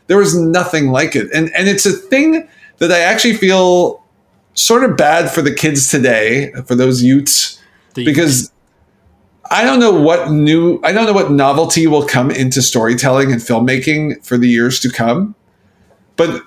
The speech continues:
Speaker 1: there will never again be a time where experimentation with a new technology for the, for the visuals of storytelling, like, yes, C G I will just continue to get better, and we will reach a point where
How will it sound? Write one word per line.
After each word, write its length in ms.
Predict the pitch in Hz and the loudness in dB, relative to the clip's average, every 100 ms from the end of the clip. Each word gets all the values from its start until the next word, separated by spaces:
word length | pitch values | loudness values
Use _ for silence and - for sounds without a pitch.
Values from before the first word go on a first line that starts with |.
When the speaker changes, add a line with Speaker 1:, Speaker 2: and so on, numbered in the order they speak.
| 131 | -4
Speaker 1:
there 160 | 175 | 0
will 140 | 175 170 | 2 4
never 320 | 208 226 180 | 2 2 2
again 420 | 165 151 151 147 | 2 2 0 0
be 140 | 147 143 | 2 0
a 80 | 139 | 0
time 440 | 147 143 143 135 | 0 0 0 0
where 320 | 131 127 123 - | 0 0 0 -2
experimentation 1120 | 139 - - 196 202 185 147 160 151 156 139 | -4 -2 0 2 2 0 0 -2 0 0 0
with 140 | 135 | 2
a 40 | 131 | 0
new 220 | 143 160 | 0 0
technology 680 | 165 - 127 131 135 131 123 | -2 -2 0 0 0 0 0
for 140 | 123 | 0
the, 300 | 120 113 101 - _ | 0 0 -2 -10 _
for 100 | - | -2
the 100 | 127 | 0
visuals 720 | 117 117 170 165 165 131 127 | 0 0 2 2 2 2 0
of 80 | 123 | -2
storytelling, 580 | - 110 95 120 104 113 | -2 -2 -2 -4 -6 -4
like, 160 | 127 131 | -4 -2
yes, 460 | 156 160 - - - _ - | 0 0 -2 -6 -18 _ -4
C 200 | 196 185 | 0 2
G 160 | 170 | 2
I 120 | 160 | 2
will 140 | 147 135 | 2 2
just 220 | 156 - | 0 0
continue 380 | 143 156 147 139 | -2 -2 0 0
to 80 | 139 | 0
get 180 | - | 0
better, 480 | 127 127 120 127 123 - - | 0 0 2 0 -2 -10 -8
and 160 | 123 131 | 0 2
we 120 | 123 | 2
will 220 | 117 160 | 2 2
reach 200 | 165 160 | 2 2
a 40 | - | -2
point 320 | - 143 123 | -2 -2 0
where 600 | 123 127 127 123 123 - | 0 0 0 0 -2 -6